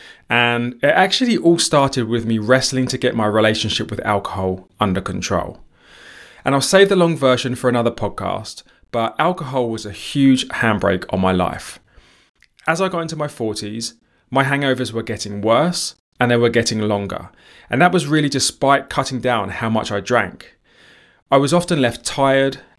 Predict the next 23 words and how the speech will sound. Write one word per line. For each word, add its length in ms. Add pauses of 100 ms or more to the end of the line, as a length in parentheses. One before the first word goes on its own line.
anxious, 640
and 140
full 320
of 80
self-doubt. 680 (640)
And 120
I 40
want 160
to 40
give 140
you 100
a 60
couple 260
of 80
examples 540
of 100
how 180
this 140
played 320
out 160
in 80
my 80
life. 500